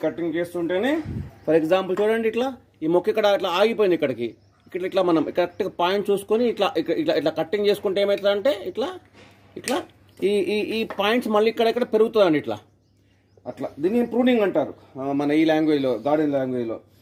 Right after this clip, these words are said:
కొన్ని బ్రాంచెస్ ఇట్లా చేసి కొన్ని బ్రాంచెస్ పోవచ్చు, but within one week కొత్త బ్రాంచెస్ వచ్చేస్తాయండి. Within ఫిఫ్టీన్ డేస్ మీకు చెట్టు ముంజ బుషిగా తయారవుతుందండి, గ్రీన్గా అవుతుంది. So మనం లైఫ్లో కూడా అట్లానే కొన్నిసార్లు ups and downs ఉంటాయి, కొన్ని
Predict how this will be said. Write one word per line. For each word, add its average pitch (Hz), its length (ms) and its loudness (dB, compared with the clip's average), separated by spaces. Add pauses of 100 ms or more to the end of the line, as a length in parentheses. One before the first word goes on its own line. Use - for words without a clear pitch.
(260)
కొన్ని 208 200 -6
బ్రాంచెస్ 226 460 0
ఇట్లా 240 180 0
చేసి 247 180 0
కొన్ని 214 160 4
బ్రాంచెస్ 240 320 4
పోవచ్చు, 269 400 6 (420)
but 202 120 0 (420)
within 277 380 -2
one 247 200 6
week 302 180 2
కొత్త 254 200 2
బ్రాంచెస్ 285 280 4
వచ్చేస్తాయండి. 208 580 -4 (540)
Within 247 340 0
ఫిఫ్టీన్ 247 400 2
డేస్ 277 240 6 (160)
మీకు 202 500 -2 (100)
చెట్టు 214 200 -4 (100)
ముంజ 220 200 2 (120)
బుషిగా 247 400 4
తయారవుతుందండి, 160 580 0 (480)
గ్రీన్గా 240 440 4
అవుతుంది. 160 360 -2 (440)
So 120 100 -6 (560)
మనం 135 160 2 (120)
లైఫ్లో 165 300 4 (100)
కూడా 175 180 2
అట్లానే 170 360 0 (180)
కొన్నిసార్లు 185 400 2
ups - 200 -6
and 196 140 2
downs 196 320 2
ఉంటాయి, 175 400 0
కొన్ని 160 180 0